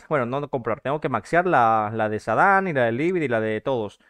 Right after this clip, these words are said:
porque si no, cuando quiera jugar un piso no va a poder, ¿no?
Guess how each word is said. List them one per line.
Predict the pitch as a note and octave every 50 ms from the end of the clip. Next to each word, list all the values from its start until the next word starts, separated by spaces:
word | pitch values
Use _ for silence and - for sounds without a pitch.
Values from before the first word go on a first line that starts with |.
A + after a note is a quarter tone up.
| _ _ _
porque | - A#2+ A2
si | - - A#2
no, | C3 D#3 E3+ F3 F3+ F3+ F3+ F3 E3+ C#3+ G#2+ G#2 -
cuando | B2 A2+ A2+ G#2+
quiera | - C#3+ D3 D3
jugar | - - B2+ C3 C3
un | C3
piso | B2 - E3 D#3+ - E3+
no | C#3+
va | B2
a | A#2 -
poder, | - A2 B2 A#2+ G2 G2+
¿no? | A#2+ D3+ -